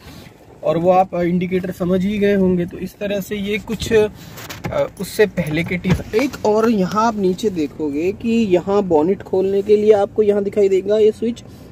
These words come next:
इसको आप ऐसे अंदर की तरफ खींचते हो तो bonnet खुल जाता है, इसको खींचते हो तो यहाँ petrol के लिए है, इसको ऐसे खींचोगे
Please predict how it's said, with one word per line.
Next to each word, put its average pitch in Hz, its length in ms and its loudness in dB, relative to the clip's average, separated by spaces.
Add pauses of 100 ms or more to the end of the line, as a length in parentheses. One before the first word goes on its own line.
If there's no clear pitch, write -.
(120)
इसको 196 260 2 (160)
आप 180 340 2
ऐसे 165 280 2 (760)
अंदर 180 260 4
की 196 100 2
तरफ 202 300 2
खींचते 196 300 2
हो 220 120 10
तो - 140 -4
bonnet 156 300 2
खुल 156 200 -4
जाता 151 240 0
है, 156 60 0
इसको 165 280 -4
खींचते 214 400 0
हो 226 240 4 (680)
तो 196 260 4
यहाँ 196 500 2
petrol 180 500 0
के 175 120 0
लिए 175 260 2
है, 220 220 0
इसको - 220 -10
ऐसे 175 260 0
खींचोगे 214 480 2